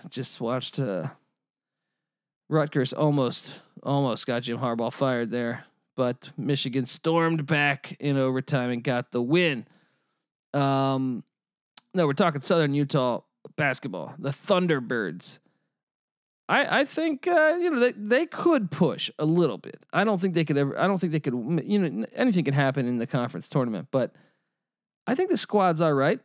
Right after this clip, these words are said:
I think could, could be, could be a pleasant surprise. Um, main reason why is when you return your, your stud point guard, uh, John Knight the third, thirteen points a game, pretty much,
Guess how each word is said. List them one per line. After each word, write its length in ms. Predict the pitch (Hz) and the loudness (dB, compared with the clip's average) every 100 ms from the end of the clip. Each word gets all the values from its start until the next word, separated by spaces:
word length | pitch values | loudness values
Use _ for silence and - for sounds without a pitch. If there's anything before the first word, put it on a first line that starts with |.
| - | -14
I 40 | |
think 240 | - 330 254 | -10 -8 0
could, 280 | 226 196 - | 0 0 0
could 260 | 247 196 | 0 2
be, 360 | 220 214 196 170 | 2 4 2 0
could 160 | - 269 | -4 -2
be 100 | 277 | 0
a 60 | 208 | 0
pleasant 400 | - 185 170 170 | 4 4 2 0
surprise. 800 | 180 - 165 151 202 269 - - - | -2 2 2 4 2 0 -4 -8 -2
Um, 720 | 175 165 160 160 156 151 160 _ _ - _ _ _ _ | 2 4 4 2 2 0 -2 _ _ -20 _ _ _ _
main 360 | 147 180 185 185 | -2 0 0 0
reason 380 | 185 170 151 143 | 2 2 0 0
why 260 | 147 170 | 0 2
is 420 | 170 139 131 - - | 0 -2 -4 -10 -12
when 240 | - 139 139 | -6 -4 -2
you 80 | |
return 600 | 131 127 160 151 156 151 - _ _ _ _ - | -2 -2 0 2 2 0 -4 _ _ _ _ -8
your, 240 | 120 123 | -2 0
your 240 | 80 123 120 | -2 -4 -2
stud 380 | - 151 143 | 0 0 0
point 240 | 156 143 139 | -2 -2 0
guard, 360 | 143 135 127 - - | 0 0 -2 -10 -8
uh, 320 | 127 107 92 | -4 -2 -4
John 580 | 95 - 139 135 139 131 | -6 -4 -2 -2 -2 -2
Knight 240 | 131 147 - | -2 -2 -6
the 80 | |
third, 480 | 123 - 165 170 170 | -14 -4 0 0 -2
thirteen 400 | - 139 127 127 | -2 -4 -2 -6
points 260 | - 131 117 | -2 -4 -4
a 40 | |
game, 200 | 113 123 | -4 -4
pretty 220 | 127 123 | -2 -2
much, 320 | 123 123 127 | -2 -2 -4